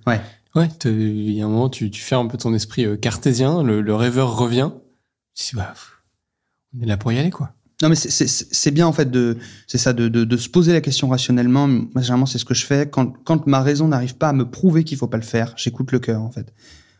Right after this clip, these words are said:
Speaker 1: Alors, si tu t'arrêtes et que vraiment ta raison te dit, « Non, là, faut pas y aller, là, là, il faut quand même, euh, réfléchir un peu plus. » Mais... Et alors, le, et le Palais des Congrès, hein, du coup, on a, quand on, on a lancé la billetterie,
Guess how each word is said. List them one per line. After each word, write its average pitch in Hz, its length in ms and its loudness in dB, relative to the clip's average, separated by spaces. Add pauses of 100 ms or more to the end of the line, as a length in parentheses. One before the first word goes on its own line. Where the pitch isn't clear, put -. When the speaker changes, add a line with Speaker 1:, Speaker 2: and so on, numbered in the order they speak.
Speaker 1:
Alors, 117 180 0
si - 160 -2
tu 160 140 -8
t'arrêtes 160 320 2
et 123 60 0
que 110 40 -6
vraiment 127 200 0
ta 139 120 -6
raison 123 260 0
te 127 120 -2
dit, « 113 280 -4
Non, 131 280 2
là, 117 100 -2
faut 104 140 -10
pas 113 100 -4
y 110 80 -2
aller, 127 220 2
là, 117 180 -2 (480)
là, 123 80 2
il 120 60 -2
faut 120 120 -8
quand 113 120 -4
même, 110 140 0
euh, 113 500 -6
réfléchir 117 360 -6
un 110 60 -2
peu 113 80 -8
plus. » 117 300 -12
Mais... 123 80 -8 (640)
Et 120 140 2
alors, 127 180 4
le, 117 160 2
et 123 80 2
le 117 140 0
Palais 139 180 4
des 131 120 2
Congrès, 127 240 0
hein, 156 180 4
du 113 160 -4
coup, 113 100 -6
on 117 140 2
a, 107 260 -2
quand 107 240 -8
on, 110 140 0
on 113 100 2
a 120 60 2
lancé 127 240 0
la 127 80 2
billetterie, 117 520 0